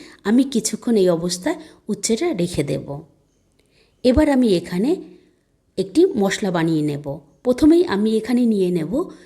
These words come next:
সাদা এবং কালো সর্ষে বাটা।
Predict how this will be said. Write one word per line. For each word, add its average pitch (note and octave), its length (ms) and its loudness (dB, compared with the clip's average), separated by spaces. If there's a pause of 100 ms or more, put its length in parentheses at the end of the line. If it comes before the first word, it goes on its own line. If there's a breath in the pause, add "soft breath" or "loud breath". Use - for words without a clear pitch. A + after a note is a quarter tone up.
(120)
সাদা G#3+ 440 -2 (480 loud breath)
এবং A3+ 220 2 (380 loud breath)
কালো G#3 220 0
সর্ষে G3+ 400 -4
বাটা। D3 360 -6